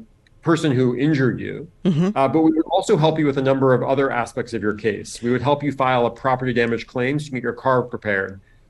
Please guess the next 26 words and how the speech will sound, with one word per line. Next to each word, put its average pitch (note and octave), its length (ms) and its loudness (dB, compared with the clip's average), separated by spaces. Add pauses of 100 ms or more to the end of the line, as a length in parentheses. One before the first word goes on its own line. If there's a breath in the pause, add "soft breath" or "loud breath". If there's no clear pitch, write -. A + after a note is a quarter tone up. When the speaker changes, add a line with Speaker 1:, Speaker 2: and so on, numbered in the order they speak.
(140)
Speaker 1:
We'd B2+ 120 -2
help D3 220 0
you C#3+ 260 4
apply C3 520 0
for B2+ 280 0
financing C3 800 -2
if A2+ 140 -6
you A#2+ 120 -2
need B2+ 260 -2
to B2 280 0
advance A#2+ 500 -2
money A#2+ 540 -2 (480)
on B2 240 2
your A#2+ 100 0
case C3 500 -4
to C3 120 -6
pay B2 200 -2
for A2 200 -2
rent B2+ 300 2
or A2 100 0
food G#2+ 540 2 (260)
Speaker 2:
Mm-hmm. D#3 280 2
Speaker 1:
before C3 420 6 (100)
your - 120 -18
case A2 240 -6
settled. F#2 480 -4